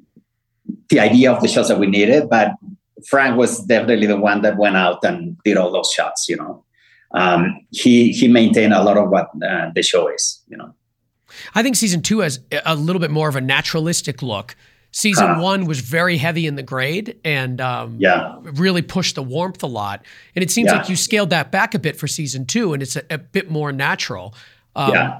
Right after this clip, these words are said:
Speaker 2: was that something you were consciously doing, or was that just the nature of the location?
Speaker 1: No, I think, uh, yeah, that was part of my, my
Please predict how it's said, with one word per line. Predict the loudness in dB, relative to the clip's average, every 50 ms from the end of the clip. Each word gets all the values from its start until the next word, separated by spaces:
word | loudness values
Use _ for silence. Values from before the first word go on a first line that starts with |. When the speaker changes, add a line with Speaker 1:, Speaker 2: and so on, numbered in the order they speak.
| -14 -8 -6
Speaker 2:
was | -4 -2
that | -2 0
something | -2 0 0 0 -2
you | 0 -2
were | -4 -4
consciously | -4 -4 -4 -4 -2 -2 -4 -4 -2 -4 -4 -2
doing, | 0 0 0 0 -2 -2
or | 0
was | 0 0 0 0
that | -2 -4 -2
just | -4 -4 -2
the | -2 -4
nature | -2 -2 -2 -2 -2 -4 -4 -2 -2 -2 -4
of | -2 -4 -2 -2 -2 -2 -4 -6 -6 -4
the | -4 -2
location? | 0 -2 -2 -2 -4 -4 -4 -8 -10 -14 _ _ _ _ _ _ _ _ _ _ _ _ _ _ _ 0 4
Speaker 1:
No, | 6 8 8 8
I | 8 6 6
think, | 6 4 4 4 6
uh, | 4 4 4 4 4 4
yeah, | 4 4 6
that | 4 4 4
was | 2 0 -2 _ _ _ _ -2
part | 0 2 2
of | 2
my, | 2 4 2 4 4 4 4 4 2 2 0 0
my | -2 -2 0 0 0 0 2 2 2 2 2 0 0 -2 -4